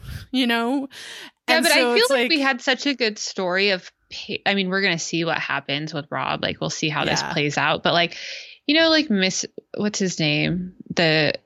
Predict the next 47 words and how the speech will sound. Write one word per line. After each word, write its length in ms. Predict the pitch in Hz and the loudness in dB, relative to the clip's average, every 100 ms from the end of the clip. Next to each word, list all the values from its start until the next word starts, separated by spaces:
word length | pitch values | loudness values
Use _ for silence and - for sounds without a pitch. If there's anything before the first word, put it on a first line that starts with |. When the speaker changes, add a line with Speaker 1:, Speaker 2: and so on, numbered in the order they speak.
| - | -4
Speaker 2:
the 140 | 180 | -2
guy 260 | 165 170 175 | 2 2 4
who 140 | 185 | 2
Pacey 400 | 175 160 156 175 | 0 -2 0 0
spits 340 | 170 - 156 165 | -2 -2 -2 -2
in 60 | |
his 160 | 151 - | -4 -2
face, 340 | 156 143 151 | 0 0 0
the 120 | 151 | -4
teacher. 260 | 139 156 165 | -4 -2 2
Speaker 1:
Oh, 180 | 185 196 | 4 4
yeah, 200 | 170 160 | 2 0
yeah, 140 | 165 160 | -2 -4
yeah. 80 | |
Mister, 520 | 160 165 - 156 151 147 | -6 -6 -6 -6 -4 -4
um, 380 | 143 143 143 - - - - - - - - - - | -6 -8 -10 -12 -14 -12 -12 -16 -20 -14 -14 -12 -8
Mister 200 | 170 170 | -6 -6
Peterson. 540 | - 165 151 - - _ _ - | -8 -8 -10 -12 -18 _ _ -2
Speaker 2:
Peterson. 680 | 214 180 160 143 156 175 - | 2 2 0 -2 -2 -4 -6
Speaker 1:
Yeah. 200 | 147 175 _ _ _ _ _ - | -18 -18 _ _ _ _ _ -2
Speaker 2:
We 200 | 240 262 | 2 4
get 180 | 285 370 | 4 4
a 140 | 466 | 4
resolution 720 | 254 185 208 175 165 180 185 | 4 2 0 0 -2 -2 -2
with 160 | 165 160 | -4 -2
that 220 | 156 135 | -2 0
that 140 | - - | -4 -4
feels 300 | 175 160 160 | -2 -2 -2
really 200 | 139 - | -2 -2
satisfying. 1040 | - 135 135 151 139 - - 80 185 190 - | 0 0 0 -2 -2 0 0 -2 -4 -8 -12
You 280 | - 208 | -6 -4
know, 280 | 151 135 - | -2 0 0
Speaker 1:
Mm-hmm. 100 | 170 | -4
Speaker 2:
where, 220 | - 175 165 | -2 0 2
like, 320 | 147 151 - _ _ _ - | 2 0 -4 _ _ _ -12
Pacey 420 | - 165 156 170 | -4 -2 0 -4
goes 280 | 160 147 165 | 0 0 2
to 80 | 226 | 2
the 60 | |
school 280 | 220 - 311 | 0 2 2
board. 320 | 214 170 165 165 | 4 4 4 4
Like, 160 | 180 | 2
it, 200 | - 208 - | 2 0 0
it 300 | 208 - - | 0 0 -2
shows 340 | 233 220 254 | 0 2 2
how, 200 | 214 208 | 0 0
like, 360 | 170 165 - | 2 0 -2